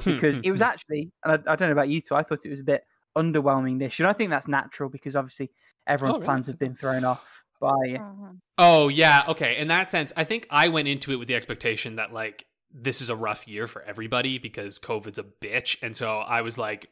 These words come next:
Speaker 1: I was just expecting, like, a couple things that might be neat and, like, just a little bit of info. And I was like,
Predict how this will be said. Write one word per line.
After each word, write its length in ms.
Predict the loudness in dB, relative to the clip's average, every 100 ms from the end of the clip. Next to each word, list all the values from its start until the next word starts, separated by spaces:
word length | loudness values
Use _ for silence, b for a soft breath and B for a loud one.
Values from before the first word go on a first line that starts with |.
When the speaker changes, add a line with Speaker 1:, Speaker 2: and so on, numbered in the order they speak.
| 2
Speaker 1:
I 140 | 4
was 120 | 4
just 140 | 0 -4
expecting, 440 | -2 -2 -2 -6
like, 240 | -8 -10 -12 -12
a 60 |
couple 260 | 0 0 0
things 340 | -6 -8 -10 -8
that 200 | -6 -4
might 160 | -6
be 80 | -6
neat 280 | -6 -6 -6
and, 180 | -10 -8
like, 180 | -8 -8
just 200 | -10 -8
a 40 |
little 120 | -8 -4
bit 100 | -4
of 60 |
info. 240 | -2 -2 -2
And 140 | 2
I 100 | 4
was 140 | 4 2
like, 200 | -2